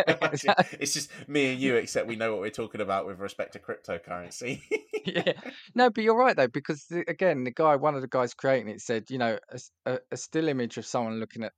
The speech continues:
Speaker 2: straight at the camera is what they need." However, someone sent in a recorded Zoom call, and they said,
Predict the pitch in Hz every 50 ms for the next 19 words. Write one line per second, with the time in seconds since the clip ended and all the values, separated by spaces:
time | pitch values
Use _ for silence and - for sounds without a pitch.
0 | _ _ _ - - - - 127 113 - 101 113 - - 120 107 104 101 101 98
1 | 98 95 95 _ _ _ _ _ _ _ _ _ - 107 95 - - 90 - 95
2 | 98 98 98 95 92 92 - _ _ _ _ _ _ _ - 107 107 127 156 160
3 | - 101 92 98 131 139 _ _ _ _ _ - - - 170 190 185 147 123 -
4 | - 127 120 110 - 123 117 117 113 110 120 - - 135 120 113 - 113 104 -
5 | - - 165 175 180 143 - - - 101 87 90 90 _ _ _ _ _ - -
6 | 123 127 - - 123 117